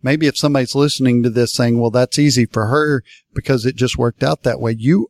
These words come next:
you had a lot of help along the way 'cause you, you added people to your life that, that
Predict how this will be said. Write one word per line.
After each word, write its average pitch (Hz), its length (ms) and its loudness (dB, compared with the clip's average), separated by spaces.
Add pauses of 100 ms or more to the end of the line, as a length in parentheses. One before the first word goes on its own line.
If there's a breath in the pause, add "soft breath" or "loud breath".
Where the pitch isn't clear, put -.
you 165 200 2
had 208 120 4
a 165 60 2
lot 123 360 0
of 135 100 -4
help 151 280 -4
along 107 320 -2
the 101 60 -2
way 101 180 -4
'cause 107 220 -4
you, 120 280 2
you 127 280 2 (100)
added 135 420 0
people 131 380 -4
to 127 100 -6
your 117 160 2
life 113 340 -2
that, 107 180 -4 (380 soft breath)
that 120 180 -2